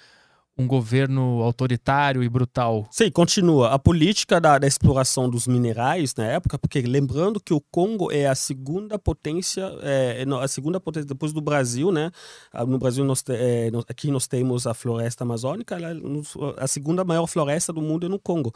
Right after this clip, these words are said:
Speaker 1: Uhum.
Speaker 2: Então, é, continuou essa, essa, até hoje, inclusive, é, tem esse problema, né, da exploração, é, ilícita dos minérios e dos recursos. Então, a, o processo da colonização ainda trouxe esse, esse, é,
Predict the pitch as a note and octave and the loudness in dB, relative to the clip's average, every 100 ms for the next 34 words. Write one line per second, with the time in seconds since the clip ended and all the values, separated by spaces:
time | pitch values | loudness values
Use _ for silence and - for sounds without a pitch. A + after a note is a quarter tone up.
0 | - A#2+ A2+ A2+ C#3+ - D#3 G3 G#3 D3+ | -10 -10 -8 -6 -6 -2 0 2 2 4
1 | C#3+ C3+ - _ - G#3+ C#4 - A3 F#3+ | 4 4 0 _ 2 4 4 4 4 4
2 | A3+ G#3+ E3+ D3 - D3 B2+ D3+ G#3+ C#3+ | 4 4 4 2 2 2 2 0 0 -2
3 | F3 D#3 C#3 B2 A2+ C#3 G#3 D3 G#2+ - | -2 -4 -6 -6 -4 0 0 -2 -4 -10
4 | - _ A#2+ A#2+ A#2+ A#2 A#2 A2+ C3 B2+ | -20 _ -2 0 2 4 2 2 2 0
5 | - D3 C#3 C3+ G#3 D3 C3+ B2+ - - | 0 -2 2 2 4 2 2 2 -2 2
6 | - E3+ E3 - D3+ D3 F3+ - C#3 B2+ | 6 6 6 2 2 4 4 2 0 0
7 | B2+ B2+ A#2+ - C#3+ C3+ B2+ B2+ A2+ A#2+ | 0 -2 -4 -6 -6 -4 -4 -2 -2 -4
8 | B2 B2+ A#2+ A#2+ B2 - G2+ - A#2+ - | -8 -8 -8 -6 -8 -8 -12 -8 -2 4
9 | C#3+ G3+ - C#3+ C3+ C#3 - D3+ - F3 | 4 2 0 0 0 0 0 0 0 0
10 | - E3+ - C#3+ C3+ B2 A2+ G#2+ - D3 | 0 -2 0 2 2 0 -2 -2 0 0
11 | E3+ C#3+ C3+ C3 D3 G3+ F3+ - - C#3 | 0 0 2 2 2 0 -2 -6 -2 2
12 | D#3 G#3+ - - G3 - - _ _ - | 4 2 0 -2 -6 -10 -20 _ _ -12
13 | C#3+ C#3+ - D3+ C3 B2 C#3 - A#2+ B2+ | -10 -10 -8 -8 -6 -4 -4 -4 -4 0
14 | A#2+ A#2 | 0 0